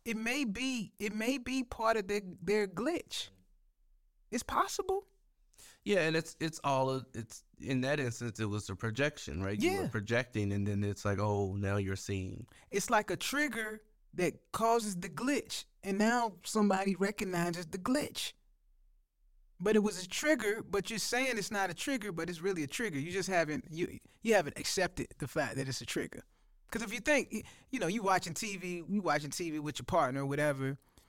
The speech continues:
Speaker 1: and, you know, a damn puppy commercial comes up, and you like, "I hate Mike Vick.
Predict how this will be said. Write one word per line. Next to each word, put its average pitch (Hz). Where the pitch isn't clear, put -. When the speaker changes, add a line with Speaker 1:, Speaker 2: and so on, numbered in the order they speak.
Speaker 1:
and, 127
you 147
know, -
a -
damn 143
puppy 160
commercial 131
comes 120
up, 110
and 123
you 160
like, 123
"I 202
hate 285
Mike 247
Vick. 196